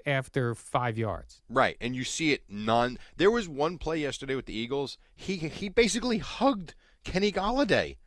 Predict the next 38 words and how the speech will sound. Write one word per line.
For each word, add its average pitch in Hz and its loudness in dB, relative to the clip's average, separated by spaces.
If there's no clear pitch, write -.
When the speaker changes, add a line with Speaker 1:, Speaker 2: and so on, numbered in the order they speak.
Speaker 2:
and 208 -4
there's 214 -4
nothing 226 0
called. 202 2
Speaker 1:
Yeah, 151 0
it's 143 -2
just, - -4
I, - -2
I 139 2
don't 147 2
understand 127 -2
it, 123 -4
'cause 123 0
I'm 196 2
a 165 2
by-the-book 143 4
guy, 139 2
Jerry. 139 0
If 123 -6
there's 143 2
a 139 4
rule, 147 -2
if 123 -2
there 135 2
are 131 0
rules, 135 0
there 123 2
are 117 0
rules. 107 -2
There 110 0
is 107 -4
no 120 0
exceptions 156 -2
to 156 -2
rules. 143 -2
There 123 2
are 113 0
rules. 110 -2